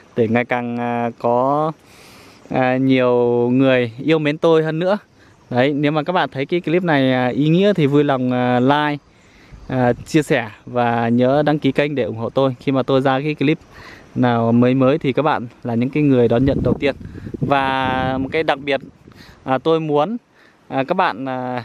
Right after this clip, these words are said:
ủng hộ tôi đó chính là bằng việc là những cái, những cái mà tôi nói xong ấy thì có thể là nó còn, còn thiếu rất là nhiều, không phải là có thể mà chắc chắn là nó sẽ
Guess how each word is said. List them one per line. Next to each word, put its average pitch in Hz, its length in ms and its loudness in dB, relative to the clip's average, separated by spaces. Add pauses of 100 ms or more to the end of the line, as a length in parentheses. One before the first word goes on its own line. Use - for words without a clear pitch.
(140)
ủng 135 180 0
hộ 127 300 0
tôi 160 380 0 (460)
đó 143 80 -2
chính 147 200 0
là 165 140 2
bằng 131 220 -2
việc 127 240 -2
là 123 160 0
những 139 160 -2
cái, 175 560 2 (160)
những 151 180 4
cái 151 260 -2
mà 175 160 -4
tôi 160 380 2
nói 151 360 0
xong 165 280 -6
ấy 165 140 -8 (960)
thì 147 100 2
có 147 160 2
thể 160 140 -2
là 120 200 0
nó 139 420 0
còn, 139 160 0
còn 131 140 0
thiếu 135 300 2
rất 196 120 0
là 185 100 0
nhiều, 143 200 0
không 127 120 -12
phải 131 120 -2
là 117 80 -4
có 156 120 -2
thể 139 200 -2
mà 117 160 -2
chắc 202 180 -4
chắn 156 180 -2
là 170 80 -6
nó 143 200 -2
sẽ 143 200 -4